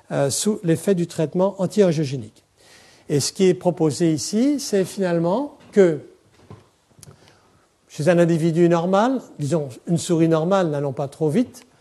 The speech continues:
euh, il y a quelques progéniteurs ou précurseurs des cellules endothéliales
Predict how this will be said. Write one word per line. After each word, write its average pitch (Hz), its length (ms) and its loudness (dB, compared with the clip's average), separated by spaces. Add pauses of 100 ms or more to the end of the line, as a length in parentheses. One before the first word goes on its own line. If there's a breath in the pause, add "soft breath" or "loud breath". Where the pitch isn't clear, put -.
(340 soft breath)
euh, 156 540 0
il 160 120 0
y 175 120 6
a 156 300 2 (200)
quelques 196 600 4
progéniteurs 160 1000 -2 (680)
ou 214 240 4
précurseurs 180 800 -2 (320 loud breath)
des 165 80 -4
cellules 175 340 2
endothéliales 165 720 -2